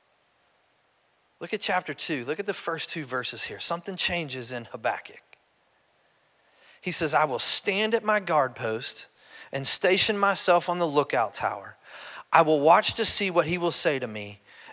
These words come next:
and what I should reply about my complaint."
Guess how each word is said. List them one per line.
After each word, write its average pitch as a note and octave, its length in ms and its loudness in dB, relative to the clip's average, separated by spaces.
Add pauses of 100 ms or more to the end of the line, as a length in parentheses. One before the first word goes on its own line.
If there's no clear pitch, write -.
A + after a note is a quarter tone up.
and C3+ 140 -4
what C3+ 120 4
I C3+ 120 6
should B2+ 280 0
reply C#3+ 720 0
about A#2 380 -4
my A2 420 -8 (400)
complaint." F#2 540 -16